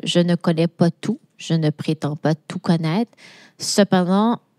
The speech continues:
les gens avec qui je travaille, c'est ça qui va faire la différence. L'esprit d'équipe qu'on va avoir,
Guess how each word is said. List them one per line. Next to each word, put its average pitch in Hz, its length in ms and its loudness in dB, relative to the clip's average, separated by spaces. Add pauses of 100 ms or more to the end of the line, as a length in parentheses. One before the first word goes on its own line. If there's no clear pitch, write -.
(380)
les 190 140 4
gens 220 320 2
avec 165 300 0
qui - 120 -12
je - 100 -4
travaille, 160 440 -2
c'est 165 160 -8
ça 180 160 -2
qui - 100 -6
va 156 100 0
faire 151 180 -4
la 139 100 -4
différence. - 640 -10 (340)
L'esprit 214 540 0
d'équipe 185 360 0
qu'on 160 140 -4
va - 120 -4
avoir, - 500 -8